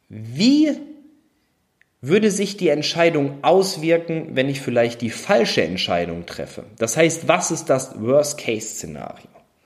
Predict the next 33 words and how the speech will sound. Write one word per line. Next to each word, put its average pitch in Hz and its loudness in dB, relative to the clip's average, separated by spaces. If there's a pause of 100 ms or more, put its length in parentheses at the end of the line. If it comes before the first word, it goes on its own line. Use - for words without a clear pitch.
(1200)
Ich - 0
bitte - 4
dich 208 0
einfach, 175 0
diese 175 0
Aufgabe 143 2
mal 117 2
durchzuführen 131 -2
und 123 -2
du 120 0
wirst 123 0
sehen, 151 2
dass 127 0
du 123 -2
in 113 -2
den 120 2
nächsten 143 2
sieben 139 -2
Tagen 117 0 (300)
extrem 147 0
an 131 2
deiner 127 4
Persönlichkeit 120 -4
arbeitest. 80 -12 (280)
Stell - 4
dir 247 2
immer 214 4
die 185 0
Frage, 160 0 (260)
was 120 -6
will 123 0
ich 113 -10
wirklich? 104 -6